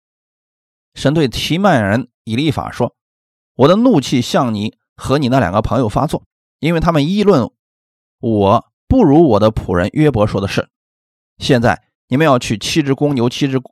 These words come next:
公羊，到我仆人约伯那里，为自己献上燔祭。我的仆人约伯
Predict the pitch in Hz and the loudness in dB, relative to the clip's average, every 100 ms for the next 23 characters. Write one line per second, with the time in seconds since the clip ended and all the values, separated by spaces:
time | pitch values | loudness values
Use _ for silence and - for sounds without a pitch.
0 | _ _ - 151 151 110 139 _ _ _ | _ _ -4 -2 0 -2 -4 _ _ _
1 | - 110 120 - 101 110 175 131 139 131 | -2 0 0 0 -2 0 0 2 0 0
2 | 85 - _ _ _ _ _ - 117 104 | -4 -10 _ _ _ _ _ -4 -2 -2
3 | 131 104 98 - 104 98 82 - 92 90 | -6 -6 -6 -4 -4 -4 -4 -4 -4 -6
4 | 90 _ _ _ _ _ - 117 156 - | -12 _ _ _ _ _ 0 2 2 0
5 | 104 98 127 170 147 110 - | 0 0 0 0 0 -2 -4